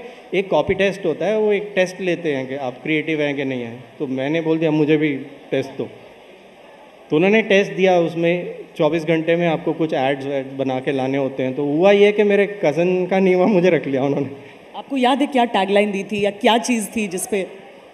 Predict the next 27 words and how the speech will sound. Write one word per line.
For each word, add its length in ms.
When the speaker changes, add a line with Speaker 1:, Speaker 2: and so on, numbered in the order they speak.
Speaker 2:
क्योंकि, 260
Speaker 1:
हाँ। 100
Speaker 2:
अ, 460
जो, 560
जिस, 500
Speaker 1:
हाँ। 280
Speaker 2:
अ, 40
क्षेत्र 480
में 120
अब 100
आप 220
कर 140
रहे 140
हैं, 360
वहाँ 200
Speaker 1:
हाँ। 60
Speaker 2:
पर 100
आपके 240
पास 180
समय 360
है 220
एक 140
बात 240
कहने 240
के 140
लिए। 100
Speaker 1:
हाँ। 200